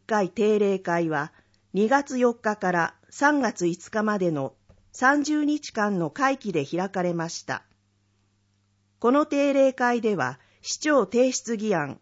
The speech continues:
三十一件、委員会提出議案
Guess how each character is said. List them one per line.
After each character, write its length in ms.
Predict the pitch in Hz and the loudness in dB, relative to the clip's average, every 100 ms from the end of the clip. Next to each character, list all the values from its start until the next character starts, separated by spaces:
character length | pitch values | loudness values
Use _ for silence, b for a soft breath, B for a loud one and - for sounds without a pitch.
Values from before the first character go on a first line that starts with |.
| _ | _
三 380 | - 285 294 | 0 2 2
十 260 | 240 180 160 | 0 0 0
一 160 | 202 - _ | -4 -8 _
件、 320 | 160 135 135 - _ _ _ _ _ _ _ _ _ - | -6 -6 -10 -20 _ _ _ _ _ _ _ _ _ -6
委 240 | 214 262 | -2 2
員 140 | 311 | 2
会 260 | 311 180 165 | 2 0 0
提 280 | - 233 262 | 0 0 0
出 280 | - 233 214 | -4 -6 -4
議 160 | 214 | 0
案 240 | 165 139 | 0 -2